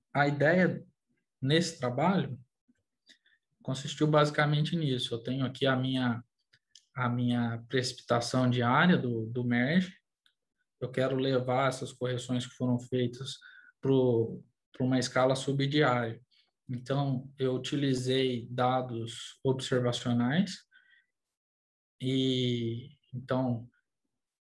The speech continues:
esses meus dados observacionais, eles têm resolução horária, eu calculei um acumulado pra cada três horas. Então, a ideia seria eu entrar com o dado diário, a minha rede ela vai procurar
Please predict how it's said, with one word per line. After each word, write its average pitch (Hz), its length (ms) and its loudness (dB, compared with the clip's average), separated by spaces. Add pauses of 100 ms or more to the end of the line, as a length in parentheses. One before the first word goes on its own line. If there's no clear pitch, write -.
(440)
esses 131 340 0
meus 127 260 0
dados 120 340 2
observacionais, 120 840 -2
eles 120 260 -6
têm 123 200 0
resolução 120 560 -2
horária, 135 480 2
eu 123 160 0 (160)
calculei 123 420 -2
um 123 120 0
acumulado 123 600 -2
pra 123 160 -8
cada 123 260 -4
três 123 340 -2
horas. 156 420 2 (520)
Então, 131 520 0 (280)
a 120 120 0
ideia 123 360 2
seria 123 380 -2
eu 123 240 0
entrar 127 360 -2
com 147 220 -4
o 131 40 -4
dado 131 340 -2
diário, 135 560 0 (800)
a 127 80 -4
minha 127 160 0
rede 127 300 0
ela 127 180 2
vai 123 260 0
procurar 120 800 -6